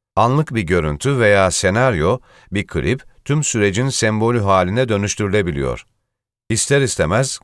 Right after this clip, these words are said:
kamu otoritesi örselenebiliyor. Kamu düzenine karşıt olanlarsa belirli kamuoyu unsurlarınca himaye edilebiliyor. Özetle,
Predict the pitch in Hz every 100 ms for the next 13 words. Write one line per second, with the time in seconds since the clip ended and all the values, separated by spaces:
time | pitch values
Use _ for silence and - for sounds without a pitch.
0 | _ - 135 117 95 - 92 85 85 -
1 | 131 - 104 107 90 104 101 101 90 80
2 | 64 - - _ _ _ _ _ _ 127
3 | 139 135 117 95 110 104 101 95 82 -
4 | 147 143 120 98 78 71 98 117 - _
5 | _ _ 78 101 110 113 127 123 131 127
6 | 113 104 104 95 107 104 101 101 131 104
7 | 95 90 120 131 104 104 101 90 80 65
8 | 60 - _ _ _ _ _ _ 117 110
9 | 151 160 82 87